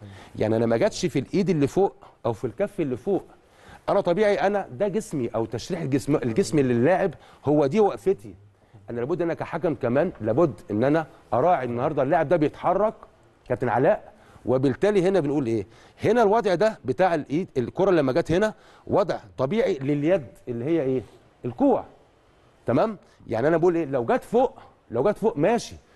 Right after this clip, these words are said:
ولكن انا ده وضع تشريحي للاعب. خلي بالك هقول لك على حاجه،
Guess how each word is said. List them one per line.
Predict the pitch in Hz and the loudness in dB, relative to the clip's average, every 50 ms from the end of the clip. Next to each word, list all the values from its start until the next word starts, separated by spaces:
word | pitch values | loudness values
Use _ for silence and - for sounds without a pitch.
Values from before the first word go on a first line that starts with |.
| _ _ _ - - | _ _ _ -6 0
ولكن | 110 127 165 160 - 147 - 147 | 2 2 2 2 0 -2 0 2
انا | 175 185 | 2 4
ده | 175 170 | 4 4
وضع | 170 202 220 - 143 104 - - - | 4 2 0 -2 -4 -8 -10 -14 -12
تشريحي | - 117 - - 156 170 - - 139 | -12 -12 -6 -4 -4 -4 -4 -4 -8
للاعب. | 107 98 98 82 69 64 - - - - - - - - - - | -8 -6 -6 -8 -8 -12 -18 -20 -20 -20 -20 -20 -20 -20 -14 -4
خلي | - 190 226 240 233 202 | 0 0 2 4 4 4
بالك | 160 175 170 170 160 - 107 | 4 4 2 2 0 -2 0
هقول | 113 135 147 | 0 0 0
لك | 135 - | -2 -4
على | 104 95 | -6 -8
حاجه، | - 113 123 131 151 | -6 -6 -6 -8 -8